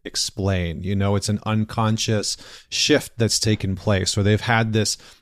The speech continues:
very symbolic experience, and they, it's almost like in the act of telling the story of what they went through and what they saw and what they experienced and what they felt, something inside of them shifts. And so I, I'm, I don't know if you've ever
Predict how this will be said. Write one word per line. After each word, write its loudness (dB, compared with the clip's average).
very 2
symbolic 2
experience, 0
and 2
they, 2
it's 0
almost 0
like -4
in 0
the -2
act -4
of -6
telling 0
the 0
story 0
of -4
what -2
they 2
went 2
through -8
and 2
what 0
they -2
saw 2
and 0
what -2
they -2
experienced -4
and -2
what -6
they -4
felt, -4
something 0
inside 0
of -2
them -2
shifts. -2
And -2
so 4
I, 0
I'm, 4
I 6
don't 4
know 6
if 2
you've 4
ever 2